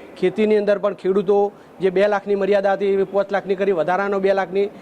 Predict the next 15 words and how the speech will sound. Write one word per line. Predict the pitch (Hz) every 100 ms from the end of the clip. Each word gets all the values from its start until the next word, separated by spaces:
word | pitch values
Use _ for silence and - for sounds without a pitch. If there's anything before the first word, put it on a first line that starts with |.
| - - -
ખેતીની | 190 233 220
અંદરથી | 208 208 190 214
ઉપજ | 220 190 214 180
મેળવી | 202 202 202 - - - -
ખેડૂતોની | - 202 214 208 214
આર્થિક | 185 185 220
રીતે | 190 190 196
સદ્ધર | 185 170 202
બને, | 190 190
એવું | 190 190 202 - - -
માનનીય | 170 190 202 214
નરેન્દ્રભાઈ | 190 196 208 202 196 196 196
મોદી | 185 196
સાહેબે | 190 190 185
જે | 185 196